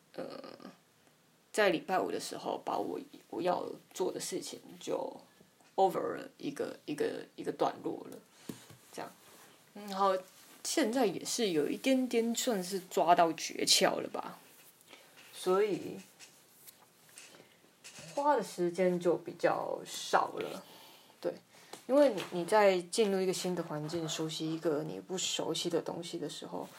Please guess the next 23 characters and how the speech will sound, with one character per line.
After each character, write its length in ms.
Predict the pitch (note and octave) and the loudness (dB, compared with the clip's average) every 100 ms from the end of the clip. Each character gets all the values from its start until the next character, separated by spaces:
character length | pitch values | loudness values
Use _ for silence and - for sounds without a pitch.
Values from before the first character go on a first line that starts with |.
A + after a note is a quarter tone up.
| - - - - - - - - | -20 -20 -20 -18 -10 -10 -10 2
本 140 | F3+ | 2
来 160 | D#3+ D3+ | 2 2
就 120 | A#3+ | 2
是 180 | A#3 G3+ | 2 2
需 260 | - F3 | 2 4
要 140 | F3 E3+ | 8 8
花 560 | E3 E3 D#3 D3+ D3+ | 8 8 8 8 6
很 240 | D#3+ - D#3+ | 2 -4 -4
多 200 | D#3+ E3 | 0 0
时 240 | - - F3+ | 0 -4 -6
间。 180 | - - - - - - - - - - - - - - - - - - - - - F#3 | -4 -4 -4 -6 -8 -8 -10 -10 -10 -10 -10 -12 -20 -20 -20 -18 -16 -12 -12 -12 -12 -10
嗯， 120 | G3+ F3+ - | -8 -8 0
对 120 | F3 | 2
啊， 120 | - F#3 - - - | 2 -4 -6 -12 -10
这 140 | - G#3+ | -2 4
是 420 | A3 G3+ F3+ E3+ E3 | 8 8 8 4 4
无 120 | F#3+ | 4
可， 240 | - E3+ - - | 6 4 2 -6
无 100 | - A3 | 0 4
可 160 | G3 | 4
避 220 | - E3+ | 2 0
免 240 | - - - | -2 -6 -12
的。 120 | - | -12